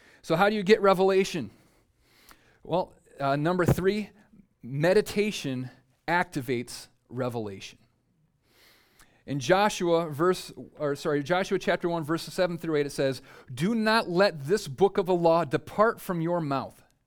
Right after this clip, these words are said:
Meditate on it day and night, so that you may be careful to do everything written in it." Now, that word meditate,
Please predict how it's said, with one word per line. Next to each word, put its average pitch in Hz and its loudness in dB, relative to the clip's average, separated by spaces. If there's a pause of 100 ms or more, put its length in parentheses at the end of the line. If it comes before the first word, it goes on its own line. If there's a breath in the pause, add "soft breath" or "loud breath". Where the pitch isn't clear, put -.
(400 soft breath)
Meditate 160 0
on 143 -4
it 131 -10
day 202 0
and 185 -6
night, 123 -4 (400 soft breath)
so - -8
that 165 2
you 185 -2
may 180 -2
be 160 -4
careful 208 0
to 147 -12
do 147 -2 (100)
everything 147 -4 (260 soft breath)
written 147 -4 (320)
in 135 -4
it." - -14 (280 loud breath)
Now, 165 2
that 185 4
word 202 6
meditate, 160 -4